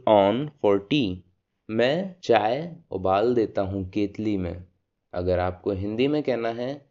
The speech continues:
"केतली में चाय उबाल दो", तो बोलो, "Put the kettle on to boil for tea।"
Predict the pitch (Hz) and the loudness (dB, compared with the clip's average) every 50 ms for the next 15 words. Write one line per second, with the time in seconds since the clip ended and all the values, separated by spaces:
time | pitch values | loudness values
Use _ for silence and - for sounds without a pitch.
0 | _ - 104 98 92 - 101 107 110 117 117 113 - 110 104 107 117 120 110 104 | _ -4 -4 -4 -2 -4 -4 -4 -2 -2 -4 -2 0 0 2 4 4 4 4 4
1 | 95 87 87 87 85 87 87 87 87 87 _ _ _ _ _ 92 92 92 98 101 | 4 4 2 0 -2 -4 -6 -6 -10 -14 _ _ _ _ _ -6 2 4 4 6
2 | 101 107 139 185 220 226 - - _ _ _ _ _ - 165 175 156 143 139 151 | 6 6 6 4 4 0 -6 -14 _ _ _ _ _ 4 6 6 6 6 4 4
3 | 131 - 120 110 - - 147 151 175 170 175 - 117 117 110 101 90 85 87 90 | 4 6 4 2 4 4 4 4 4 4 4 6 6 8 8 6 4 2 -2 -8
4 | 90 - _ _ _ _ _ - 135 120 98 98 101 98 92 87 82 82 85 87 | -12 -16 _ _ _ _ _ 2 2 4 6 6 6 6 6 4 2 0 -4 -6
5 | 95 - _ _ _ _ - 104 95 92 90 87 - 98 87 | -10 -14 _ _ _ _ 2 4 4 4 4 2 0 -2 -2